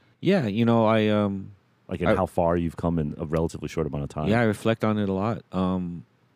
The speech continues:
Speaker 1: but I also reflect on the fact that life, once you, quote unquote, make it, it doesn't just last forever either.
Speaker 2: Mm-hmm.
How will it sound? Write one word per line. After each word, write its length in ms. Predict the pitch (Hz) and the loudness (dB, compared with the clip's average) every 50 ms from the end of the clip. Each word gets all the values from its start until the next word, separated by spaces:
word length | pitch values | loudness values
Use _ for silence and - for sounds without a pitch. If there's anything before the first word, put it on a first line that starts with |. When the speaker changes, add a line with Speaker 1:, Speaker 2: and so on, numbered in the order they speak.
| _ _ _ _ _ _ _ _ | _ _ _ _ _ _ _ _
Speaker 1:
but 60 | - 101 | 0 2
I 20 | |
also 280 | 101 110 110 - 123 113 | 4 2 2 2 0 0
reflect 340 | 110 101 - 120 113 - - | 0 0 -2 -2 -2 0 -2
on 120 | 104 98 | -2 -2
the 60 | 92 | -2
fact 260 | 90 - 98 95 - | 0 0 0 0 0
that 140 | - 92 - | -2 -2 -2
life, 460 | 85 95 95 92 - - - - - _ _ _ _ _ _ _ _ _ _ _ _ _ _ _ | 0 0 0 0 -2 -4 -12 -20 -20 _ _ _ _ _ _ _ _ _ _ _ _ _ _ _
once 280 | 101 110 117 - - | 2 2 2 2 0
you, 400 | 107 107 101 101 95 92 90 87 85 - - - _ _ _ - - - | 0 2 4 4 2 2 0 -4 -8 -14 -20 -20 _ _ _ -18 -10 0
quote 200 | - 110 104 101 | 2 2 4 2
unquote, 300 | 101 - - 98 90 78 | 2 0 0 0 0 2
make 260 | 92 104 104 98 - | 2 2 2 2 0
it, 160 | 92 82 - | -2 -2 -2
it 160 | - 92 - | -4 -4 -2
doesn't 340 | - 95 90 78 90 85 80 | 0 0 0 0 -4 -8 -6
just 200 | - 85 78 - | -6 -8 -6 -6
last 240 | 87 85 85 - - | -6 -6 -6 -6 -6
forever 380 | - 82 90 98 85 78 78 | -4 0 0 0 0 -2 -4
either. 180 | 82 87 87 98 | -2 0 2 2
Speaker 2:
Mm-hmm. 240 | 87 98 101 95 | 2 2 0 -2